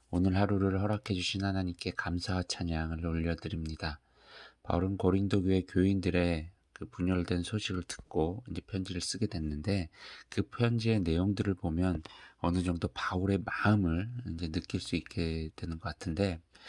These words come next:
바울은 자신이 사랑하는 영적 자녀들이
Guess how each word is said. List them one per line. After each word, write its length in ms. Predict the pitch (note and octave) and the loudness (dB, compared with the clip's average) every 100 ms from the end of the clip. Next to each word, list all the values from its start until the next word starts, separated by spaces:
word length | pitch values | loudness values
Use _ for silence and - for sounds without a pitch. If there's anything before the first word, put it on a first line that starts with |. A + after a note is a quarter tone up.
| - - _ | -18 -18 _
바울은 240 | G#2+ B2+ | 2 2
자신이 420 | B2 F#2 - A#2 | 2 -2 0 2
사랑하는 640 | A2 A#2+ A#2+ A#2 A2 G#2+ G#2 | 2 2 2 2 2 2 2
영적 460 | F2+ F2+ - G2+ - | 2 0 -4 -6 -6
자녀들이 800 | - F2+ F#2+ F2+ - F#2 E2+ | -2 0 2 0 -2 0 -2